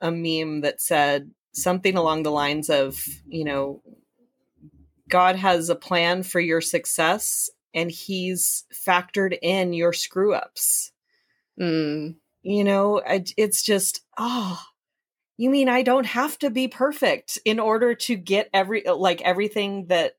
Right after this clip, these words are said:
Speaker 1: God has planned for me?
Speaker 2: Yeah.
Speaker 1: Yes. <laughs>
Speaker 2: Yes. Yeah.
Speaker 1: Like,
Speaker 2: Yeah.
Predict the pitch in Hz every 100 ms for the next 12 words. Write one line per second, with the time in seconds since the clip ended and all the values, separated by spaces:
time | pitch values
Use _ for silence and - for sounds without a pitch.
0 | 170 185 175 214 262 254 - 269 277 277
1 | 285 311 403 415 _ _ _ _ _ _
2 | _ _ _ _ 165 151 135 - - -
3 | - 381 - - - - - - - -
4 | 359 - 359 - - - 190 - _ _
5 | _ _ - - - - - - - 185
6 | - - 190 165 156 151 151 180